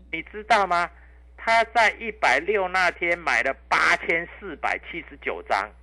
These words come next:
那是怎样？不把投资人的钱当作钱哦。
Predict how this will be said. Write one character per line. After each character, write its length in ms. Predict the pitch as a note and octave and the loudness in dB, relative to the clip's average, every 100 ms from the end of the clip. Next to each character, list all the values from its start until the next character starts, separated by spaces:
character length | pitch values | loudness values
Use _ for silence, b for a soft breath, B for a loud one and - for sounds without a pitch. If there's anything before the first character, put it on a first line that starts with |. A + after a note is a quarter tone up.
| - - - - - | -20 -20 -20 -10 -4
那 80 | D3 | -4
是 80 | E3 | -6
怎 200 | - D#2 | -6 -2
样？ 220 | G#2 D#2+ - - - B B - | 0 -2 -6 -20 -20 B B -4
不 80 | |
把 140 | E3 B2+ | 2 2
投 160 | A#2 B2 | 2 -6
资 140 | C3+ | -4
人 120 | B2+ | -6
的 100 | A#2 | -6
钱 200 | - F#2+ | -8 -6
当 160 | G2+ G2 | -6 -6
作 120 | G2 | -8
钱 200 | - D2 | -10 -14
哦。 80 | E2 | -16